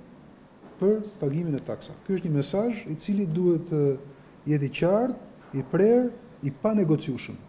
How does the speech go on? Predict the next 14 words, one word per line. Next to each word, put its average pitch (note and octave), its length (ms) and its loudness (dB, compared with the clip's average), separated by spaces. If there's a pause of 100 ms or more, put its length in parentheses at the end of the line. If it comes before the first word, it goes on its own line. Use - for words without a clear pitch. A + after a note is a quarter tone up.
(140)
Kemi F3+ 220 10
reformën F3 440 4
e D3 60 2
shtetit, D#3+ 400 0 (240)
që C#3+ 160 -2
është - 200 -14 (600)
themelore, C#3 520 4
që A2 120 -6
është - 140 -6
reforma C3+ 460 0
e, A#2+ 60 -4 (180)
reforma C3 460 -2
në B2+ 140 -4
drejtësi. B2 420 0